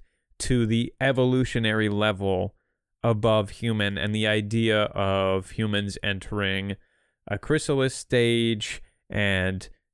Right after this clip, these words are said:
cha-, you know, their body changing so that they can become, uh, enough or good enough, and they can enter into the next level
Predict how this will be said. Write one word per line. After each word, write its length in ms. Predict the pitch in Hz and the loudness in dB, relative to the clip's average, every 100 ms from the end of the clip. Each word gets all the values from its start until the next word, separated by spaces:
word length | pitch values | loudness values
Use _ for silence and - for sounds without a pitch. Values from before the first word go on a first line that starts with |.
| _ | _
cha-, 220 | - 127 120 | -2 0 2
you 220 | 117 120 | 2 4
know, 80 | 113 | 2
their 120 | 107 | 2
body 360 | 107 107 110 104 | 2 2 0 -2
changing 720 | - 117 110 113 104 107 104 | -6 -4 -2 -2 -2 -4 -4
so 140 | 113 | -4
that 200 | 98 98 | -2 -2
they 120 | 104 | -4
can 240 | 104 101 98 | -4 -2 -2
become, 640 | 101 - 107 101 98 101 _ _ _ - | -4 -4 -2 0 -2 -8 _ _ _ -4
uh, 340 | 92 90 90 - | 0 0 -4 -6
enough 680 | 113 110 113 107 - - - - _ | -4 0 0 0 -2 -14 -18 -20 _
or 160 | - 101 | -4 -4
good 280 | 92 123 113 | 0 0 0
enough, 420 | 107 98 95 - | 0 -2 -4 -6
and 120 | 92 | -6
they 80 | 92 | -6
can 140 | - 92 | -4 -4
enter 400 | 107 98 104 80 | -4 -4 -4 -4
into 320 | 95 95 98 | -4 -6 -6
the 100 | 87 | -6
next 320 | 64 - - | -6 -8 -6
level 400 | - - - | -8 -8 -12